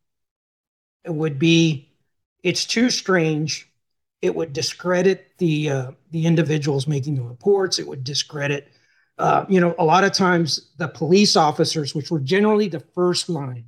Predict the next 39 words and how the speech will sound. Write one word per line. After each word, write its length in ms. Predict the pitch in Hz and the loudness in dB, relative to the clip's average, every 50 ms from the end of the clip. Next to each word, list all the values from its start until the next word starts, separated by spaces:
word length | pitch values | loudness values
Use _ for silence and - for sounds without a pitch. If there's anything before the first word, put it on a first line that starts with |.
| _ - | _ -14
right? 120 | 143 139 | -12 -8
The, 220 | - 156 135 - - _ _ _ _ _ _ | -6 -6 -8 -8 -14 _ _ _ _ _ _
whenever 340 | - 185 175 208 208 214 214 | 2 4 4 6 6 4 4
there 100 | 185 190 | 4 4
was 220 | 170 185 180 - 190 | 6 4 4 4 4
an 120 | 156 143 | 2 0
incident, 540 | - 160 165 165 - - 151 127 139 139 - _ _ _ _ _ _ _ _ - | 0 -2 0 0 0 0 -2 -4 -8 -8 -10 _ _ _ _ _ _ _ _ -4
generally 540 | 143 139 175 190 190 196 190 185 190 185 175 | 0 2 4 4 6 6 6 6 6 6 6
that 280 | 175 165 156 - - | 4 2 0 0 -4
gets 360 | 151 151 - - - - - - | -6 -6 -6 -6 -8 -8 -8 -8
called 300 | - - 180 160 165 156 | -4 -2 -2 0 0 0
into 180 | 165 160 151 147 | 0 0 0 -2
the 80 | 135 143 | -4 -8
police 400 | - - 139 156 190 180 - - | -10 -10 -6 -4 -4 -4 -4 -6
department, 520 | 123 - _ _ _ _ _ _ 131 131 | -10 -16 _ _ _ _ _ _ -20 -20
and 80 | 139 - | -20 -20
the 60 | _ _ _ _ - | _ _ _ _ 0
police 260 | 180 202 202 196 - | 2 2 2 2 0
would 140 | 170 143 139 | -2 -2 -2
go 180 | 151 139 139 | 0 -2 -2
and 100 | 139 135 | -2 -4
do 200 | 127 143 139 131 | -4 -4 -4 -6
an, 140 | 131 127 127 - _ | -6 -8 -14 -16 _
an 120 | 165 151 151 | -12 -6 -4
interview, 480 | 165 165 160 156 131 - 123 120 127 - _ _ _ _ _ _ _ _ _ | -2 0 0 -2 -4 -6 -14 -20 -20 -20 _ _ _ _ _ _ _ _ _
conduct 300 | - 165 165 175 165 170 | -4 -2 0 0 2 2
an 120 | 175 156 165 | 2 4 4
interview 280 | 170 156 147 147 151 | 2 2 0 0 0
with 140 | 147 143 135 | 0 0 -2
the 80 | - 131 | -2 0
witness, 680 | 147 196 202 185 180 170 160 165 160 - - - _ _ _ _ _ _ _ | 2 2 2 2 0 -2 -2 -2 -2 -2 -4 -6 _ _ _ _ _ _ _
and 160 | - 202 175 | -2 0 2
then 160 | 180 180 175 165 | 2 2 2 2
that 220 | 175 190 202 196 | 0 0 0 2
would 200 | 226 214 185 160 | 2 2 2 2
be 120 | 185 190 | 0 -4
forwarded 540 | - - - 190 185 180 180 175 165 165 160 | -4 -2 0 0 0 0 0 -2 -2 -2 -2
on 340 | 156 151 160 156 151 156 160 | -2 -2 -2 -2 -2 -4 -4
to 400 | 160 - 165 156 147 139 139 135 | -6 -6 -10 -12 -12 -12 -14 -16